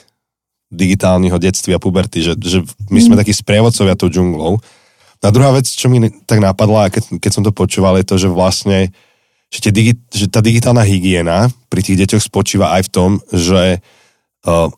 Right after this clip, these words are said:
Speaker 1: aktívne vstúpime s nimi do vzťahu, že použijeme tie digitálne veci na to, aby, eh, sme nejak budovali vzťah s našimi deťmi a vtedy, keď sa mení účel tých technológií, tak sa mení ich dopad na nás.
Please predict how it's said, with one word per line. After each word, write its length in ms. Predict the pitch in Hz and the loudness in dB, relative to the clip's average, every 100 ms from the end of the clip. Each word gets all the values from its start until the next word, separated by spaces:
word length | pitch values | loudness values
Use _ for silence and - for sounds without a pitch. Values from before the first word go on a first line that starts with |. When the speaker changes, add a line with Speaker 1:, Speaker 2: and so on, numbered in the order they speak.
| - | -2
Speaker 1:
aktívne 400 | 101 - 110 104 | -2 0 2 2
vstúpime 400 | - 101 107 101 | 0 -2 0 0
s 160 | 95 101 | 0 0
nimi 160 | 98 | 0
do 80 | 92 | 0
vzťahu, 380 | 196 - 98 85 76 | -2 -2 -2 -2 -2
že 80 | 90 | -2
použijeme 480 | 104 110 110 107 101 | 0 2 2 0 0
tie 80 | |
digitálne 560 | 92 98 101 104 101 98 92 | -2 0 0 0 2 2 0
veci 240 | 87 - | -2 -2
na 140 | 95 90 | -2 0
to, 140 | 101 | -2
aby, 420 | 80 87 85 87 85 | -2 -2 -2 -2 -4
eh, 1040 | _ _ _ - 82 82 80 76 _ 87 | _ _ _ -6 -2 0 -2 -8 _ -8
sme 240 | - 98 | -6 -2
nejak 160 | 92 90 | 0 0
budovali 400 | 92 98 98 90 | 0 2 2 0
vzťah 280 | - 107 95 | -2 -4 -2
s 60 | 95 | -2
našimi 320 | 80 107 101 | -4 -2 -2
deťmi 360 | 82 69 104 117 120 _ _ _ _ | -2 -4 -2 -2 -2 _ _ _ _
a 80 | 87 | -6
vtedy, 760 | 85 - - 113 110 110 113 - _ _ | -6 -10 0 2 4 2 0 -4 _ _
keď 140 | - 110 | -6 -2
sa 80 | 104 | 2
mení 240 | 104 101 | 2 0
účel 480 | 113 135 143 110 90 | 0 0 0 -2 -2
tých 160 | 98 | -4
technológií, 640 | 95 92 98 90 87 90 98 | -4 -2 0 0 0 -2 -2
tak 160 | 98 | -2
sa 160 | - 95 | -2 0
mení 240 | 98 95 | 2 0
ich 160 | 92 92 | 0 -2
dopad 400 | 87 95 85 87 | -2 -2 -2 -2
na 80 | 85 | -4
nás. 400 | 76 - - | -4 -6 -12